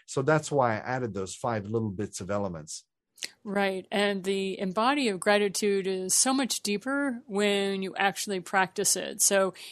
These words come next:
Speaker 2: it can sound incredibly cheesy. And like you said,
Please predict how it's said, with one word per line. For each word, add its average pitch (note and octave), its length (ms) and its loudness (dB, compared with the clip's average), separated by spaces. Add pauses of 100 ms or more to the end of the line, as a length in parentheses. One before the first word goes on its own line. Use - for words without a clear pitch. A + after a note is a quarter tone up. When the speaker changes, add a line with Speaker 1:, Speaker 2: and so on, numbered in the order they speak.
(100)
Speaker 2:
it E4+ 140 4
can F#3+ 240 -2
sound F3+ 640 2 (100)
incredibly G3 760 -4
cheesy. F#3 580 -4
And F#3+ 500 -4
like G3 240 -4
you C4+ 80 0
said, F3+ 260 -2